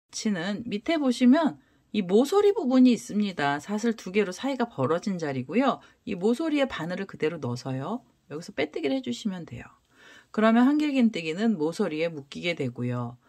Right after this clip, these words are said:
자, 벌써 반원이 이렇게 하나 붙으면서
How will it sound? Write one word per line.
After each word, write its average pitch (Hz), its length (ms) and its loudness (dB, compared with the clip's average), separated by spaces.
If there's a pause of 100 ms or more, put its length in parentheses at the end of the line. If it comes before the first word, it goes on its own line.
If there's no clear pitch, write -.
(240)
자, 165 420 -2 (400)
벌써 233 360 6
반원이 185 680 2
이렇게 151 420 -2
하나 170 200 -8
붙으면서 156 760 -2